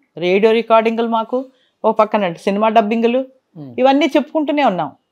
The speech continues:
Speaker 1: కానీ ఏ రోజు మాకు ఆర్థికంగా ఇబ్బంది లేదండి, దేవుడి దయ వల్ల. ఈ రోజు వరకు కూడా నా చెయ్యి ఇదే,
Speaker 2: మ్మ్.
Speaker 1: ఇది కాదు.
Speaker 2: But బాధ అయితే ఉంటది కదా,
Speaker 1: ఉంటుంది
Speaker 2: ఇష్టంతో
Speaker 1: కదా.
Speaker 2: పెళ్లి చేసుకున్నారు,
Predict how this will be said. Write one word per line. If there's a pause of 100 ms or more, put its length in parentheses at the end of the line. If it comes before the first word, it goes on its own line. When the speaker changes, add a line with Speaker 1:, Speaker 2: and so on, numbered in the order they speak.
(120)
Speaker 1:
కానీ
ఏ
రోజు
మాకు
ఆర్థికంగా
ఇబ్బంది
లేదండి, (340)
దేవుడి
దయ
వల్ల. (720)
ఈ
రోజు
వరకు
కూడా (1120)
నా (100)
చెయ్యి (680)
ఇదే, (340)
Speaker 2:
మ్మ్. (640)
Speaker 1:
ఇది
కాదు. (500)
Speaker 2:
But
బాధ
అయితే
ఉంటది
కదా,
Speaker 1:
ఉంటుంది
Speaker 2:
ఇష్టంతో
Speaker 1:
కదా.
Speaker 2:
పెళ్లి
చేసుకున్నారు,